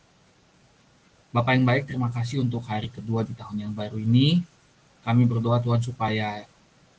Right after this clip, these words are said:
ketika kami membaca firman-Mu, Roh Kudus menerangi hati kami dan menunjukkan pada kami apa yang har-, harus kami perbuat di tahun dua ribu dua puluh dua ini. Dalam nama Tuhan Yesus kami berdoa, amin.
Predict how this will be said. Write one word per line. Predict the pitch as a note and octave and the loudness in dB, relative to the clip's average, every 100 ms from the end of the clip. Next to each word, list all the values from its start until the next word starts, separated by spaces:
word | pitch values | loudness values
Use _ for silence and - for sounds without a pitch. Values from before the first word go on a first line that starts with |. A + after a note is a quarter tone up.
| _ _ _ _ _ _ - A2+ | _ _ _ _ _ _ -16 -8
ketika | B2 B2 A#2+ | -2 0 2
kami | A#2 A#2 | 4 6
membaca | A#2 A2 G#2+ A2 | 6 4 0 -2
firman-Mu, | A#2 A2+ A2+ A2+ C3+ C#3 C#3+ - | -4 -2 0 2 2 0 -6 -8
Roh | A2+ A2 | -6 -4
Kudus | B2 B2 C3 A#2+ - - _ _ - | -2 0 0 -2 -10 -20 _ _ -6
menerangi | A2+ A2 G#2+ A2 A2 - _ - | -4 -2 -2 0 -2 -6 _ -12
hati | G#2+ G#2+ | -10 -8
kami | - A2 A#2 C3 B2+ - _ _ _ _ | -6 0 2 2 0 -8 _ _ _ _
dan | A#2 A#2 | 2 4
menunjukkan | A#2 A2+ A2 G#2+ A2 A2 | 6 4 2 0 -4 -4
pada | G#2+ | -6
kami | G#2+ G#2+ A3 | -4 -2 -2
apa | G#2+ G#2+ G#2+ | -4 -6 -8
yang | G2+ | -10
har-, | G#3+ - _ | -16 -20 _
harus | A2+ A2+ | -2 -2
kami | - G#2+ A2 | -2 -2 -2
perbuat | - A2+ A2+ A#2+ A#2+ - | -4 -8 -2 -2 -4 -10
di | A2+ | -10
tahun | - G#2+ A2 A2 | -10 -8 -4 -2
dua | G#2+ | -2
ribu | A2 G#2+ | -4 -8
dua | G#2+ G#2+ | -10 -10
puluh | G#2 G2+ | -12 -18
dua | F#2+ | -20
ini. | - _ _ _ _ _ _ _ - - | -20 _ _ _ _ _ _ _ -18 -8
Dalam | G#2 G#2+ | -4 0
nama | A2 A2+ A#2+ | 0 2 2
Tuhan | B2 A2+ | 2 2
Yesus | A2 B2 A#2 | 2 -2 -8
kami | - G#2+ | -8 -10
berdoa, | - - G2+ G#2 G2+ | -10 -12 -10 -8 -10
amin. | G2+ G2+ | -14 -14